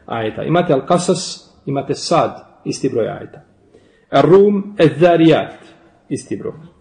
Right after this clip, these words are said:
Es-Seđde, El-Mulk, El-Fajr. Isti broj ajeta. Hamim, Es-Seđde, Sebe. Ima isti broj ajeta. Koja je to sura Hamim, Es-Seđde?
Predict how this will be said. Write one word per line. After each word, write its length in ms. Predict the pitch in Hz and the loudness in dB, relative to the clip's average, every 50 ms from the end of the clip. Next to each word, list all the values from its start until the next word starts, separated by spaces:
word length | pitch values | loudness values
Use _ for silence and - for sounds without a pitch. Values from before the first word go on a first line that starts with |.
| _ - - - - - - | _ -20 -20 -20 -10 -4 -2
Es-Seđde, 640 | 156 147 - - - 196 180 156 156 170 220 233 233 233 - - - _ _ _ _ _ - - - - - _ _ _ _ _ _ _ _ _ _ _ _ - | -2 -2 0 2 4 4 4 4 4 4 4 4 4 -2 -12 -20 -20 _ _ _ _ _ -20 -20 -20 -20 -20 _ _ _ _ _ _ _ _ _ _ _ _ 0
El-Mulk, 460 | 160 160 151 151 175 208 233 220 180 - - - - - - - - _ _ | 4 4 6 6 6 6 4 4 -2 -10 -14 -20 -20 -20 -20 -20 -20 _ _
El-Fajr. 600 | 180 185 190 190 180 - - 196 160 131 131 107 - - - - _ _ _ | 4 4 4 4 4 4 2 2 2 2 0 -4 -4 -8 -18 -20 _ _ _
Isti 280 | 185 175 170 - 156 139 | -6 -6 -2 0 0 2
broj 200 | 143 139 123 113 | 2 2 2 0
ajeta. 580 | 104 98 98 92 - - - - - _ _ _ _ _ _ _ _ _ _ _ _ _ _ _ _ _ _ _ _ _ _ _ _ | -2 -4 -6 -10 -12 -16 -20 -20 -20 _ _ _ _ _ _ _ _ _ _ _ _ _ _ _ _ _ _ _ _ _ _ _ _
Hamim, 680 | - - 185 190 190 175 175 190 220 233 233 233 226 - - - - - - - _ _ _ _ _ _ _ _ _ _ _ _ _ _ _ _ | -4 0 0 2 2 4 4 4 4 4 4 2 -2 -6 -12 -18 -20 -20 -20 -20 _ _ _ _ _ _ _ _ _ _ _ _ _ _ _ _
Es-Seđde, 600 | 151 143 - - - 180 160 120 123 98 107 92 87 - - _ _ _ _ _ | -4 -4 -2 0 2 2 2 2 -2 -6 -8 -8 -8 -12 -20 _ _ _ _ _
Sebe. 500 | - - - 147 113 107 95 87 85 82 - _ _ _ _ _ _ _ _ _ _ _ - | -6 0 0 0 0 0 -6 -10 -12 -16 -20 _ _ _ _ _ _ _ _ _ _ _ -6
Ima 140 | 123 131 | -2 -2
isti 220 | 135 127 - - - | -2 -2 -2 -4 -6
broj 200 | 113 117 107 101 | -4 -4 -4 -6
ajeta. 360 | 92 95 - - - - - | -8 -10 -14 -16 -18 -18 -4
Koja 140 | - 214 226 | 0 2 2
je 80 | 196 160 | 2 2
to 100 | 170 151 | 0 0
sura 320 | - - 185 170 143 - - | 2 4 4 4 2 0 -2
Hamim, 440 | 165 151 135 151 180 180 170 170 - | -4 -2 0 0 0 0 0 -4 -6
Es-Seđde? 460 | - - - 131 110 - 113 107 - | -10 -8 -6 -8 -8 -8 -12 -16 -18